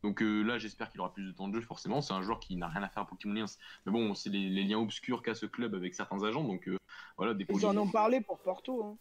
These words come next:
Speaker 2: Il y a
Speaker 1: Les,
Speaker 2: une
Speaker 1: ouais.
Speaker 2: rumeur, euh, il y a
Speaker 1: Ouais,
Speaker 2: une
Speaker 1: il y avait
Speaker 2: rumeur
Speaker 1: aussi
Speaker 2: Porto.
Speaker 1: une rumeur, euh, à Porto.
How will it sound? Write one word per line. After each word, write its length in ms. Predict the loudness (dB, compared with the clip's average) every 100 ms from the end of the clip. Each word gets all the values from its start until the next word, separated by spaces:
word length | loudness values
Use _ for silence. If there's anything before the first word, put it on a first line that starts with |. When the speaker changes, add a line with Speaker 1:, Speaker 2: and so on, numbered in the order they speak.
| -14
Speaker 2:
Il 60 | -10
y 20 |
a 100 | -6
Speaker 1:
Les, 120 | -2 -2
Speaker 2:
une 60 |
Speaker 1:
ouais. 60 | 0
Speaker 2:
rumeur, 360 | 0 0 0 -2
euh, 240 | -4 -8 -12 _ _
il 40 | -2
y 20 |
a 40 |
Speaker 1:
Ouais, 80 | 0
Speaker 2:
une 60 | 2
Speaker 1:
il 0 |
y 40 |
avait 80 | 2
Speaker 2:
rumeur 60 | 2
Speaker 1:
aussi 80 |
Speaker 2:
Porto. 280 | 0 0 -2 -4
Speaker 1:
une 60 |
rumeur, 280 | -4 -8 -12 _ _ -4
euh, 40 |
à 100 | -2
Porto. 320 | -2 -4 -4